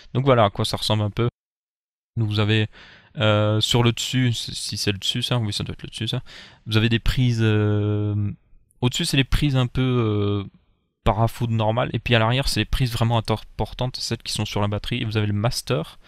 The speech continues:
Le master en fait c'est, c'est, euh, vous avez une fonction dedans en fait, si l'alimentation électrique, il n'y a plus rien d'alimentation électrique qui passe là-dedans, ou en dessous d'un certain niveau en tout cas,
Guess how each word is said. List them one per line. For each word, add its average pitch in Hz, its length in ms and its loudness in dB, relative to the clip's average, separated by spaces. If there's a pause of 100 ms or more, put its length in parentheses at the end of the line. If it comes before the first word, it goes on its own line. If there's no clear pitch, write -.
(520)
Le 110 60 0
master 110 320 0
en 113 60 -2
fait - 180 -6
c'est, 110 200 0 (360)
c'est, - 420 -4
euh, 110 200 6
vous 107 160 0
avez 127 140 4
une 143 100 2
fonction 131 440 0
dedans 113 240 0
en - 40 -4
fait, - 300 -4 (300)
si 147 400 -2
l'alimentation 123 880 0
électrique, - 720 -2
il 113 40 2
n'y 113 40 4
a 104 40 4
plus 156 280 4
rien 123 560 2
d'alimentation 110 720 -2
électrique 110 300 -2
qui - 100 -8
passe - 280 -4
là-dedans, 110 380 0
ou 95 260 -4 (240)
en 107 100 0
dessous 123 240 -2
d'un 107 140 2
certain - 320 -2
niveau 101 240 -2
en 113 100 -2
tout - 100 -10
cas, 131 180 -4